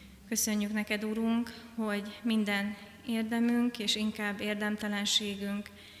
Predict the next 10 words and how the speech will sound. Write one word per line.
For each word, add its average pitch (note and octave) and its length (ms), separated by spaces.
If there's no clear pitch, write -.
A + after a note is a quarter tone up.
ellenére G3+ 960
te G#3+ 80
magadhoz G3+ 680
vettél, G#3 680
szólítottál G#3 840
bennünket, G3+ 840
hogy G#3+ 140
veled G#3 300
élhetünk G3 540
közösségben. G3 1080